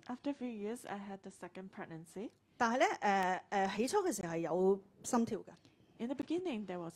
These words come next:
Speaker 1: heartbeat.
Speaker 2: 但係呢，過咗冇幾個月之後，突然間有一次再check嘅時候就話，誒，冇咗咯喎，咁樣。
Speaker 1: But after a few months, and then the heartbeats were gone.
Speaker 2: 跟住呢，我同，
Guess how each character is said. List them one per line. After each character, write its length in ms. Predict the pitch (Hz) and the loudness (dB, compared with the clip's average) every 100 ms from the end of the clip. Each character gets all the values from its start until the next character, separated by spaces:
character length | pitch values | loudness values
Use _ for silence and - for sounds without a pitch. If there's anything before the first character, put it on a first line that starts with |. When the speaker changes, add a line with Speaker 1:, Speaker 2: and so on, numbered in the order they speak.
| - | -12
Speaker 1:
heartbeat. 400 | 165 - - 294 - - - _ | -14 -10 -8 -10 -12 -20 -20 _
Speaker 2:
但 160 | 240 226 | 4 8
係 40 | 320 | 6
呢， 40 | - | 8
過 160 | 226 | 6
咗 140 | 220 277 | 8 8
冇 200 | 202 190 | 8 8
幾 120 | 190 | 6
個 100 | 220 | 6
月 140 | 214 202 | 4 2
之 180 | 233 | -2
後， 220 | 247 190 175 - | 2 2 0 -2
突 60 | |
然 120 | 175 | 0
間 180 | 170 247 | 2 2
有 140 | 226 202 | 2 0
一 40 | |
次 180 | - 202 | 0 -4
再 140 | 190 180 | 2 2
check 240 | 185 - 226 | 2 2 2
嘅 100 | 180 | 2
時 100 | - 156 | -2 -4
候 80 | |
就 120 | 165 165 | -4 -2
話， 200 | 156 160 | -2 -2
誒， 100 | 285 320 | -4 0
冇 180 | 175 175 | -2 0
咗 160 | 170 | 0
咯 300 | 180 170 160 - | 0 0 -6 -8
喎， 40 | |
咁 120 | 160 | -10
樣。 60 | - - - | -12 -16 -6
Speaker 1:
But 180 | - 262 - | 2 2 2
after 420 | - 240 - 226 220 | -2 -2 -2 -4 -4
a 80 | 202 | -4
few 100 | 208 | -6
months, 520 | 190 196 269 202 202 208 - - | -4 0 0 0 -6 -12 -16 -12
and 280 | 190 185 185 | -12 -12 -10
then 340 | 190 185 185 | -6 -6 -8
the 80 | 190 | -10
heartbeats 580 | 185 180 - - 185 - | -12 -14 -14 -12 -12 -8
were 140 | 185 | -8
gone. 260 | 175 247 233 - _ _ | -6 -6 -8 -12 _ _
Speaker 2:
跟 160 | - 427 | 2 6
住 80 | 254 | 8
呢， 140 | 294 | 8
我 180 | 190 196 | 8 6
同， 240 | 208 185 | 4 -4